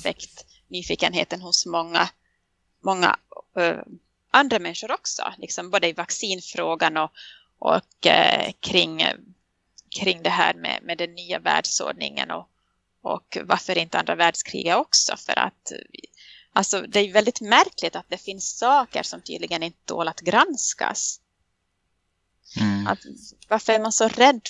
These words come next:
Speaker 1: för att, liksom, diskutera saker? Jag tycker alla de här historiska händelserna så borde ju få belysas och, och, och debatteras och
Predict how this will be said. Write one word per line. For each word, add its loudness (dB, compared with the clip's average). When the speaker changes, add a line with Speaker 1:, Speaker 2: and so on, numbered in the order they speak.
Speaker 1:
för 2
att, 0
liksom, -4
diskutera 0
saker? 0
Jag -2
tycker 0
alla 6
de 4
här 2
historiska -6
händelserna -4
så -4
borde -4
ju -4
få -2
belysas 0
och, 2
och, 2
och 4
debatteras 2
och -6